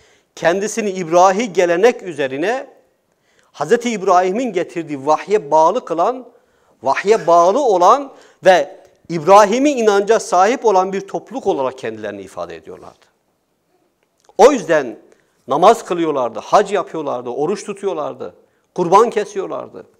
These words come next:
Yani dinsiz bir topluluk değildi. Bir gelenekleri vardı, bir örfleri vardı. Geçmişten gelen, inançsal olarak uyguluğa geldikleri şeyler vardı.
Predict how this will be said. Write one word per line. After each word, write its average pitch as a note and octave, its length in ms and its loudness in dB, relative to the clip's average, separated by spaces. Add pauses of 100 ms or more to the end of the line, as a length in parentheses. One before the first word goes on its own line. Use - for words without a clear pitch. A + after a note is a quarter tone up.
(840)
Yani E3+ 300 6
dinsiz A3 360 -6
bir A3 80 -12
topluluk F#3+ 460 -6
değildi. C3+ 420 -4 (3000)
Bir D#3+ 80 -10
gelenekleri G#3 640 6
vardı, F3+ 260 4
bir G#3 80 -4
örfleri G3 540 0
vardı. A2 440 0 (2500)
Geçmişten G3+ 640 0
gelen, A3 500 2 (500)
inançsal G3 580 4
olarak F#3+ 480 2
uyguluğa F#3+ 540 0
geldikleri F#3+ 640 -6
şeyler D#3 360 -8
vardı. F2 440 -16